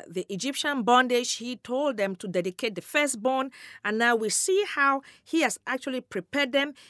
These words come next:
He had chosen the Levites to replace, uh, the firstborn. That is what those, um, verses are explaining. So come to, um,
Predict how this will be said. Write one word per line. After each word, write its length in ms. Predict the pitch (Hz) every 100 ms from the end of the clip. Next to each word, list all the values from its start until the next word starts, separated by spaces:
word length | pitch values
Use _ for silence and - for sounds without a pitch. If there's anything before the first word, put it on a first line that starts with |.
| _
He 160 | 277
had 160 | 233 180
chosen 380 | - 262 254 233
the 100 | 196
Levites 560 | 226 359 208 196 196 -
to 120 | 196
replace, 640 | 175 - 208 208 202 - -
uh, 280 | 165 170 160
the 80 | 170
firstborn. 640 | - 233 240 170 180 139 - - - _ -
That 220 | 185 226 233
is 180 | 196
what 280 | 190 202 196
those, 320 | 185 196 - -
um, 420 | 175 160 147 143 147 _ _ _ _ _ _ - - _
verses 400 | 143 214 254 -
are 60 | 202
explaining. 680 | 175 - - 240 262 208 135 - - - -
So 440 | - - 294 277
come 360 | - - 480 427 - -
to, 340 | 262 240 233 -
um, 600 | 214 208 196 190 185 185